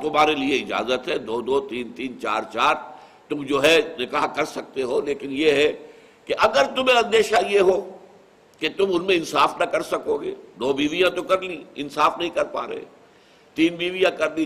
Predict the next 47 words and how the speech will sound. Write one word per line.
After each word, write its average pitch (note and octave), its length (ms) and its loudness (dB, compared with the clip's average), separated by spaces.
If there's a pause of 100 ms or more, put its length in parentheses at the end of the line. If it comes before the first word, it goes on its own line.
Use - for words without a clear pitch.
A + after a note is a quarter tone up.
چار E3+ 180 4
بیویاں F3+ 440 0
کر D#3+ 120 -4
لی، C#3+ 160 -8
لیکن C3+ 300 -4
انصاف D#3+ 440 2
نہیں F#3+ 180 -2
کر - 140 -2
پا - 260 -6
رہے، G#2 120 -10 (420)
تو G#3 100 6
پھر A#3+ 100 0
ایک G3+ 420 6
ہی D#3+ 60 6
پر C#3+ 180 2
جو B2 180 -2
ہے C#3+ 80 4
اکتفا A#2+ 440 -4
کرو، C3+ 280 -4
یا G#3 160 6
پھر F#3 140 2
جو D#3+ 180 0
تمہاری C3+ 480 -2 (460)
جو D#3 120 2
بھی D#3+ 120 4
لونڈی D3+ 480 2
ہے، C#3 80 4
جو C#3 140 -2
تمہاری C#3 380 0
ملک C#3+ 260 -4
یمین C3+ 500 -4
ہے، A#2+ 80 -4
ملکیت B2+ 480 -4
میں C3 140 -4
ہے، C3+ 60 0
اس B2+ 220 -6
پر A2+ 100 -6
اکتفا F#2+ 380 -12
کرو۔ - 240 -20 (960)
اور F#3+ 220 6
عورتوں G3+ 500 6
کو A3+ 360 6
ان F#3 80 -2
کے G3+ 140 -6
حقوق G3 640 2
ادا B3+ 240 8 (140)
کرو، A#2 320 0